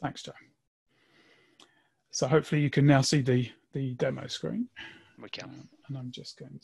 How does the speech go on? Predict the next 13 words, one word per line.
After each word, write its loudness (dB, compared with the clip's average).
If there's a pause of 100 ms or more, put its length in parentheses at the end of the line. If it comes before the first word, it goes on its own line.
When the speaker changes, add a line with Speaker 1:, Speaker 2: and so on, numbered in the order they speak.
Speaker 1:
to -20 (340)
full -20
screen -16 (100)
that. -10 (1800)
There 0
we -2
go. -6 (540)
So, 8
uh, 10 (140)
as 8
you 8
can -2
see, 4